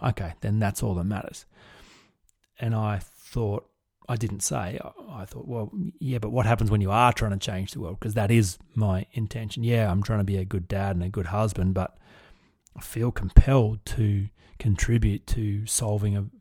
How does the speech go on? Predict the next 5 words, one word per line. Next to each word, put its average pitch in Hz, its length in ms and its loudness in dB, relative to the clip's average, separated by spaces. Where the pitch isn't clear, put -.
really 117 300 -4
significant 107 540 2
problem 123 380 6
that - 160 -6
causes 107 560 4